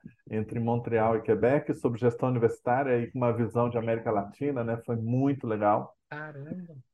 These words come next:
Speaker 1: E de lá eu voltei, fiz mestrado em administração com o professor Ladislau Dalbor, que é uma cabeça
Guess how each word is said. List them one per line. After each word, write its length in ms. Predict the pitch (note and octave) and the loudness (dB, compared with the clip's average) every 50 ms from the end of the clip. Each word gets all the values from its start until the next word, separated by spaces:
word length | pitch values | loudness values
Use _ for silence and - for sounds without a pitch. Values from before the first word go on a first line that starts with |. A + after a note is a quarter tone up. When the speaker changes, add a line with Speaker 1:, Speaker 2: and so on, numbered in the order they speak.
| _ _ _ | _ _ _
Speaker 1:
E 600 | A#2 A#2 A#2+ B2 B2 B2 B2 B2 B2 B2 B2 A#2 | 0 2 4 6 6 6 6 6 6 6 4 4
de 140 | A2+ C#3+ D3+ | 6 8 10
lá 440 | D3 C#3+ C#3 D3 D#3 E3 E3+ E3+ F3 | 10 12 12 12 10 10 8 8 8
eu 220 | E3+ D#3 D#3 D3 | 8 8 8 8
voltei, 540 | D3+ E3 E3 D#3+ E3 - E3 E3 E3+ F3+ E3+ | 8 6 6 6 4 2 2 2 2 2 -2
fiz 260 | - - D#3 C#3+ C3+ | 2 2 2 2 2
mestrado 640 | C#3+ C#3 B2 - - - C3+ C3+ D3 E3 D#3 D#3 | 0 -4 -4 -4 -2 4 6 8 8 8 6 4
em 40 | D#3 | 2
administração 1300 | D3 C#3 C#3 C#3 C3+ C3+ B2 - - B2+ B2 B2 B2 - - _ _ _ _ _ - C#3+ D3+ D#3 D#3+ D#3 D#3 | 2 2 0 -4 -6 -6 -8 -2 0 0 0 0 -2 -10 -18 _ _ _ _ _ 0 2 4 4 4 4 2
com 100 | - C3+ | 0 -2
o 60 | A#2+ | -2
professor 440 | - A#2+ A#2+ C#3 A#2 - - B2+ B2+ | -2 -2 -2 -2 0 2 2 2 4
Ladislau 520 | B2+ B2 A#2+ - - B2+ C3 C#3 B2+ A#2 | 4 4 4 4 4 4 4 4 4 6
Dalbor, 420 | A#2+ A#2+ C3+ D3+ C3+ B2 A#2 A#2+ | 6 6 6 6 4 4 2 0
que 80 | - - | -2 -4
é 60 | A#2 | -4
uma 100 | A#2 A#2 | -4 -4
cabeça 500 | - - G#2 G#2+ A2 A#2 A2+ - A#2+ A2 | -4 -4 -4 -2 -2 -2 -2 -4 -6 -6